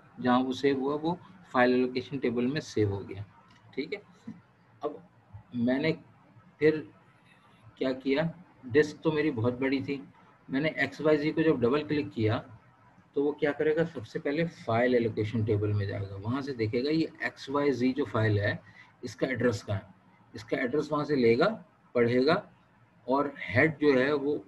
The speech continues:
उस address पे जाके data को pick करेगा। सही, अब अगर फर्ज करो कि ये file allocation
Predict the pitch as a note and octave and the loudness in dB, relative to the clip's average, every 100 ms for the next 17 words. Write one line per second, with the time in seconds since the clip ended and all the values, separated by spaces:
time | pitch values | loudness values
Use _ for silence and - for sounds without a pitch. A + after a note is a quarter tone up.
0 | - D3 - - - - _ - _ _ | -8 -8 -8 -12 -16 -20 _ -20 _ _
1 | _ _ _ - B2 C3+ D3 - C3+ A#2+ | _ _ _ -4 -2 0 -2 -2 0 2
2 | A2 G#2+ D#3 D3+ A2 G#2+ G#2 C3 G3 - | 2 0 -2 0 -2 0 -2 -2 -4 -6
3 | - - - - _ - - _ _ - | -20 -20 -20 -20 _ -20 -20 _ _ -10
4 | G#2+ - F#2+ G2 G2+ - _ - - _ | -8 -6 -8 -8 -14 -18 _ -20 -20 _
5 | _ - - - - - - A#2+ D3+ F#3 | _ -20 -20 -20 -20 -20 -6 -4 -4 -6
6 | - - - - A2+ C3 C#3+ - D#3 D#3 | -14 -20 -20 -10 -4 -2 -2 0 2 2
7 | - A2+ A#2 C#3+ - - - - _ - | 2 4 4 0 -10 -20 -20 -20 _ -20
8 | - - _ _ C3+ C3+ D3 C3+ A2+ A#2 | -20 -20 _ _ 2 4 4 2 2 4
9 | C3 C#3+ C3+ - - - - _ - - | 6 6 2 -4 -18 -20 -20 _ -20 -20
10 | _ - - - - - - A#2+ C3 C3 | _ -20 -20 -20 -20 -20 -4 0 2 2
11 | C3 B2+ A#2+ C3 | 0 0 -4 -2